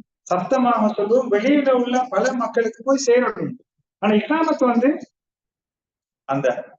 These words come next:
தொழுகை நேரத்துல ஒன்று கூடி இருக்கக்கூடிய மக்களுக்கு என்ன தொழுகை நடக்க போகுதுங்கிற செய்தியை சொல்றதுதான் இகாமத்.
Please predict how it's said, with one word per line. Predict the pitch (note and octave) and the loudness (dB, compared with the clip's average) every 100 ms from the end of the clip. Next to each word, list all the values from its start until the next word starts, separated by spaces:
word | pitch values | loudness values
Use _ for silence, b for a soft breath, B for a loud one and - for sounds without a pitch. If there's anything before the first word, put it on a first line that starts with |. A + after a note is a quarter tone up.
| _ - | _ 0
தொழுகை | G3 C#4 D#4 D4+ | 0 2 2 2
நேரத்துல | C4+ A#3 A3+ B3+ | 2 2 0 0
ஒன்று | A3+ C4 D#4 D4+ | 2 2 0 0
கூடி | C4+ A#3+ | 2 2
இருக்கக்கூடிய | A3 A3 G#3+ G3 | 0 0 2 2
மக்களுக்கு | F#3 F#3 G3+ G3+ - | 2 0 0 -2 0
என்ன | A#3+ G#3 E3 - | 0 0 -4 -8
தொழுகை | - F#3+ A3 G#3 | -2 0 2 0
நடக்க | F#3 F#3 | -2 -2
போகுதுங்கிற | F3 F3+ F3 E3+ | -2 -2 -2 -4
செய்தியை | D3+ F3+ F#3+ F3 | -2 2 2 0
சொல்றதுதான் | E3+ D#3+ D#3 - A#3 | -2 -2 0 0 -2
இகாமத். | G3 E3+ D3 - | -2 -2 -2 -4